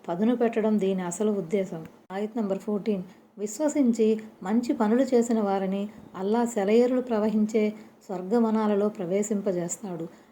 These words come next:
అల్లా అనుకున్న దాన్ని చేసి తీరుతాడు. ఆయత్ నంబర్ ఫిఫ్టీన్. అల్లా ప్రపంచంలోనూ పరలోకంలోనూ తన ప్రవక్తకు సహాయం చేయడని తలపోసేవాడు పైనుంచి ఒక త్రాడును కట్టి తన మెడకు ఉరేసుకుని వేలాడాలి.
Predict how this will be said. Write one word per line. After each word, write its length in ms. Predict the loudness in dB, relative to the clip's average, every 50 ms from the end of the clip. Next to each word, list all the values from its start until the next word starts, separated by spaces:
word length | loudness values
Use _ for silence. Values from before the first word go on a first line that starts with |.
| _ _ _ _ -12
అల్లా 260 | -8 -6 -4 -2 0
అనుకున్న 480 | 0 2 2 2 2 2 2 0 0 2
దాన్ని 320 | 2 2 2 2 2 0 0 0
చేసి 200 | 0 0 0 -2 -2
తీరుతాడు. 720 | -2 -2 -2 -2 -2 -4 -4 -4 -4 -8 -10 -12 -18 -20 _ _ _ -14 -10
ఆయత్ 260 | -6 -6 -6 -4 -4
నంబర్ 200 | -4 -4 -4 -6
ఫిఫ్టీన్. 440 | -8 -10 -12 -10 -6 -4 -4 -4 -6 -10 -14 -20 -20 _ _ -8
అల్లా 300 | -4 -2 0 0 0 0
ప్రపంచంలోనూ 960 | -2 -2 -2 -2 0 0 -2 0 0 0 2 4 4 4 4 4 2 2 0 -2 -4 -10 -18 -16 -12 -8
పరలోకంలోనూ 920 | -4 0 2 2 2 2 0 0 0 0 2 2 2 2 0 0 0 -2 -4 -6 -12 -16 -10 -6 -4
తన 80 | -4
ప్రవక్తకు 600 | -4 -2 -4 -4 -2 -2 -2 -2 -2 -4 -2 -2
సహాయం 480 | -2 -4 -6 -6 -2 0 0 2 2 2
చేయడని 560 | 2 2 2 2 2 0 0 -2 -2 -4 -6 -6 -10 -20 -20 _ -10
తలపోసేవాడు 960 | -6 -4 -2 -2 0 0 0 0 2 2 2 2 2 2 0 0 0 -2 -2 -4 -8 -16 -20 -20 _ -12 -8
పైనుంచి 480 | -2 0 0 2 2 0 0 0 0
ఒక 180 | 0 0 0 -2
త్రాడును 540 | -6 -6 -4 -2 0 2 2 2 2 0 0
కట్టి 440 | 0 -2 -2 0 0 0 0 -2 -4 -8 -20 -20 _ -8
తన 120 | -6 -4 -2
మెడకు 380 | -2 -2 0 0 0 2 2
ఉరేసుకుని 560 | 0 0 2 2 2 2 0 0 0 0 2 2
వేలాడాలి. 640 | 2 0 -2 -2 -2 -2 -2 -2 -4 -4 -6 -8